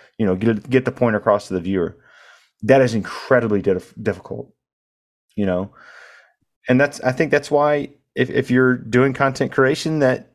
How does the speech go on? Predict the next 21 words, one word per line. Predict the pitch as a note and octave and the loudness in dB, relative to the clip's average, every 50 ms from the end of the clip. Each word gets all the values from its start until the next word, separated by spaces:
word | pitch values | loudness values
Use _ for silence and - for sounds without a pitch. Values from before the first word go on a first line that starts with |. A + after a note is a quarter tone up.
| _ _ _ _ | _ _ _ _
you | B2+ C3 | -6 -2
do | B2+ D3 F3+ | 0 2 2
have | F#3 F3+ - - | 2 2 2 0
to | - | -2
plan | G#2+ - - B2 A#2 A2 G#2 | -4 -2 -2 0 0 2 2
it | G2+ G#2 | 2 2
out | G#2 G2 - | 2 0 -2
and | - G2+ | -4 -2
say, | - A#2 A2 G#2+ | 0 2 2 2
"You | G#2 G#2 A#2+ | 2 0 2
know | C3 C#3 | 2 4
what? | C#3+ D3 D3 C3+ - _ _ _ _ _ _ _ _ _ _ _ _ _ _ _ | 4 2 2 0 -4 _ _ _ _ _ _ _ _ _ _ _ _ _ _ _
Today's | - - C3 B2+ C3 C3 B2+ | -2 2 2 4 2 2 0
just | B2+ A#2 - | -2 -4 -2
gonna | - A#2 G#2+ | -2 0 0
be | G2 G#2 | 0 -2
for | F#2+ - - | -4 -4 -8
me, | E2 - - - - _ _ _ _ _ _ _ _ - | -10 -10 -12 -14 -18 _ _ _ _ _ _ _ _ -8
and | A2 G#2+ | -4 -4
that's | G2 F#2+ - - | -4 -4 -4 -6
it." | G2+ - - - | -6 -6 -8 -10